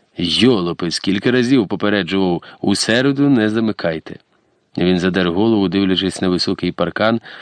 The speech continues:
потім підскочив, ухопився руками і почав здиратися вгору, намагаючись правою здоровою ногою стати на клямку, але не попадав на неї.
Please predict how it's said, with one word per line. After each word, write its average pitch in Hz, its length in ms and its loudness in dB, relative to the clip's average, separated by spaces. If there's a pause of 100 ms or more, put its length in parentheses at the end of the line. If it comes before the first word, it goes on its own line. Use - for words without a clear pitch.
(200)
потім 101 340 0
підскочив, 107 600 0
ухопився 98 480 0
руками 107 420 0
і 95 40 -2
почав 98 360 -2
здиратися 92 580 -4
вгору, 98 360 0
намагаючись 98 720 0
правою 107 540 0
здоровою 92 580 0 (380)
ногою 104 460 4
стати 104 360 -2
на 98 120 0
клямку, 107 600 0
але 104 220 0
не 104 100 0
попадав 90 460 -2
на 82 120 -4
неї. 78 320 -8